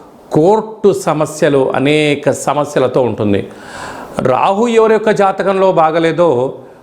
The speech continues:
రాహు మారినప్పుడల్లా, అంటే ఒక రాశి నుంచి మరొక రాశికి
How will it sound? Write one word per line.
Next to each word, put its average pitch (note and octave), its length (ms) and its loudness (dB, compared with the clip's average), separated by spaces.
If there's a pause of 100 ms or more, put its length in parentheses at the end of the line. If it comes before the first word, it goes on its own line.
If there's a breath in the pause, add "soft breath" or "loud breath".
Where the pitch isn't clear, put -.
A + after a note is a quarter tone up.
(120)
రాహు F#3 500 2
మారినప్పుడల్లా, F3 1040 0
అంటే D3+ 180 0
ఒక B2+ 280 2
రాశి F#3+ 500 2
నుంచి F#3+ 480 -2 (480 loud breath)
మరొక C#3+ 520 4
రాశికి E3 680 0